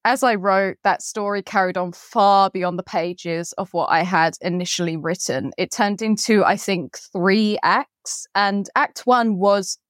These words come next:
the original play, and then the Act Two and Act Three were just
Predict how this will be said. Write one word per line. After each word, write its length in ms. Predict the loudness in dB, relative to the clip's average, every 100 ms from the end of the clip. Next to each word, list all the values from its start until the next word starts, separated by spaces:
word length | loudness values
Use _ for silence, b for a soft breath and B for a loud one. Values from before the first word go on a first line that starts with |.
| _ _ 0
the 160 | 2
original 580 | 2 0 2 0 0 -4 _
play, 400 | 0 2 2 -2
and 200 | -2 -2
then 180 | -4 -4
the 320 | -8 -8 -10 _ _ _ _ _ _
Act 260 | -2 -2 -4
Two 180 | -2 0
and 100 | 0
Act 180 | -2 -4
Three 300 | -2 0 0
were 200 | 0 -2
just 600 | -2 -4 -4 -8 -10